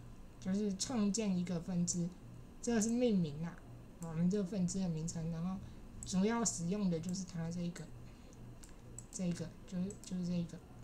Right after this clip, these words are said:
这样。那之后呢，你就可以再检查一下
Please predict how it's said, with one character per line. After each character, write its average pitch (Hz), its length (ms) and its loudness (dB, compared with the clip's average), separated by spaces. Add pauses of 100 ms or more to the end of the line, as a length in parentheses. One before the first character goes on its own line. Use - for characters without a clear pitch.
(160)
这 170 80 -4
样。 160 140 -4 (1800)
那 269 380 4 (640)
之 - 440 2
后 302 160 4
呢， 233 180 4
你 185 100 4
就 208 120 2
可 208 100 2
以 175 300 2 (480)
再 240 200 6
检 180 240 4
查 165 280 0
一 170 40 2
下 175 320 0